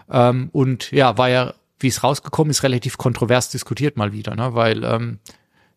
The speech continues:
zu dem Zeitpunkt, ich weiß gar nicht, wer da noch Präsident war, ob's noch Trump war, aber auf jeden Fall ist die, die Stimmung in den U S A ja ein bisschen aufgeheizter und, äh, da geht's halt sehr viel um Rassismus. Es geht, ja klar, auch wieder um Homophobie, weil, äh, Black Hood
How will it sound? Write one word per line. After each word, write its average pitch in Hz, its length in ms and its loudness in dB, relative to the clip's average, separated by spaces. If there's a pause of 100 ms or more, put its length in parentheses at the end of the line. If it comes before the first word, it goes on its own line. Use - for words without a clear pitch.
(420)
zu - 160 0
dem 135 180 2
Zeitpunkt, 131 500 -2
ich - 100 -14
weiß 117 180 -2
gar 127 120 0
nicht, 110 140 -6
wer 120 100 0
da 113 140 0
noch 110 120 -2
Präsident 117 460 -2
war, 131 80 0
ob's - 220 -6
noch 117 100 -6
Trump 113 320 -2
war, 120 180 2
aber 127 160 0
auf 117 120 0
jeden 127 140 0
Fall 131 200 -4
ist - 160 -10
die, 117 120 -8 (520)
die - 80 -4
Stimmung 143 300 2
in 135 60 2
den 131 120 2
U 139 140 -2
S 120 100 0
A 127 80 4
ja 127 60 4
ein 123 80 0
bisschen 120 240 -2
aufgeheizter 139 680 0
und, 123 220 -2
äh, 127 220 0
da 117 100 2
geht's - 240 -4
halt 117 160 -2
sehr 135 180 2
viel 139 200 -4
um 120 80 -4
Rassismus. 120 640 -2
Es - 120 -10
geht, - 440 -6
ja 117 180 0
klar, 120 220 -4
auch 120 160 -4
wieder 123 120 -4
um 120 100 -2
Homophobie, 127 640 -2
weil, 117 280 4
äh, 113 120 -4
Black - 280 0
Hood 151 240 0